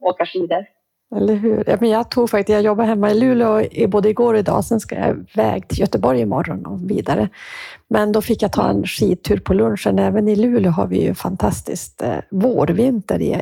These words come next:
Speaker 2: i februari. Så att
Speaker 1: Ovanligt tidigt.
Speaker 2: Verkligen.
Speaker 1: Verkligen.
Speaker 2: Så är det.
Speaker 1: Man får ta alla tillfällen man får.
Speaker 2: Just det. Men ni flyttade inte så långt då? För ni flyttade från Kiruna, du och din man, till Vittangi.
Speaker 1: Precis.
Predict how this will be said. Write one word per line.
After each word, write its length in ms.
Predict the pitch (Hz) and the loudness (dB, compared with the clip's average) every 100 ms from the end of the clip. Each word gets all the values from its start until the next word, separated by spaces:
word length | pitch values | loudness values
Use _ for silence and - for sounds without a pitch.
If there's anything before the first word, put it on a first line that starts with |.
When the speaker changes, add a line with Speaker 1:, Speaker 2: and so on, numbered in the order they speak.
| - | -4
Speaker 2:
i 140 | - 190 | -2 -2
februari. 720 | - - - 220 226 - 208 - _ | 0 -2 0 0 0 -2 -8 -12 _
Så 200 | - - | -20 -8
att 280 | 208 202 - - - - - - - | -6 -6 -10 -20 -20 -20 -20 -20 -4
Speaker 1:
Ovanligt 760 | 262 233 214 311 311 220 214 - | 0 2 2 2 2 -2 -6 -4
tidigt. 640 | 294 226 202 277 175 - | -2 0 0 0 0 -4
Speaker 2:
Verkligen. 760 | 233 208 196 190 240 214 170 185 | 0 2 2 0 0 0 -2 -4
Speaker 1:
Verkligen. 800 | 277 247 - - 269 226 202 247 277 | -4 -4 -6 -6 -4 -4 -8 -10 -16
Speaker 2:
Så 240 | _ - 240 | _ -4 0
är 160 | - | 0
det. 200 | 208 233 214 - - | -2 -6 -8 -18 -4
Speaker 1:
Man 140 | 214 208 | 0 0
får 80 | 240 | 0
ta 100 | 269 | 2
alla 280 | 226 196 220 | 4 4 2
tillfällen 520 | 247 220 - 214 185 | 0 -2 2 2 2
man 140 | 190 | -2
får. 280 | 202 196 180 - - | -2 -2 -2 -4 -6
Speaker 2:
Just 300 | 233 226 - | 0 0 -2
det. 160 | 226 214 - - - - - | -4 -6 -8 -20 -18 -18 -2
Men 160 | 240 226 | 0 2
ni 120 | 254 | 2
flyttade 400 | 294 302 311 269 | 2 2 2 2
inte 160 | 254 | 2
så 120 | 247 233 | 0 2
långt 420 | 277 277 202 - | 2 0 -2 -4
då? 140 | 165 | -4
För 140 | 180 240 | 0 0
ni 160 | 240 | 0
flyttade 460 | 247 277 - 330 269 | 2 0 0 0 0
från 220 | - 196 | 0 0
Kiruna, 460 | - 311 - 165 180 | 0 0 0 -2 -2
du 240 | - - | -2 0
och 120 | 196 | 0
din 320 | 180 98 180 | -2 -2 -2
man, 220 | 214 196 190 | 0 0 -2
till 240 | 277 285 | 0 0
Vittangi. 520 | 185 - - 160 196 - _ _ _ _ _ _ _ _ _ _ - | 0 -2 -4 -4 -10 -12 _ _ _ _ _ _ _ _ _ _ 0
Speaker 1:
Precis. 540 | 240 214 220 196 196 | 0 2 0 0 -2